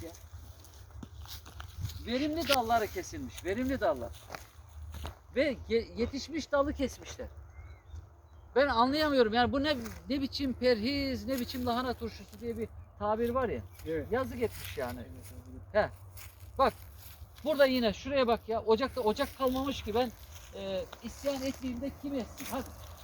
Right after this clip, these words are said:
Speaker 1: Şuraya bak. Değerli dostlar. Bu dal Adem abi. Bunlar kesilmez, kesilmez. Eğer varsa yanlış.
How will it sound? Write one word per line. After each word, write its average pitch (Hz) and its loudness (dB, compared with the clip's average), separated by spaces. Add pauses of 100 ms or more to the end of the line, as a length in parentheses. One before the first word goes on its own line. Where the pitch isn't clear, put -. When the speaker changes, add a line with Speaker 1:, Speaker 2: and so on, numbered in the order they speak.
Speaker 1:
Şuraya 294 -2
bak. 175 -6 (420)
Değerli 262 0
dostlar. 262 2 (380)
Bu 277 -4 (100)
dal 254 6
Adem 277 4
abi. 185 6 (420)
Bunlar 269 0
kesilmez, 247 0
kesilmez. 190 -2 (880)
Eğer 269 8
varsa 254 4 (580)
yanlış. 254 2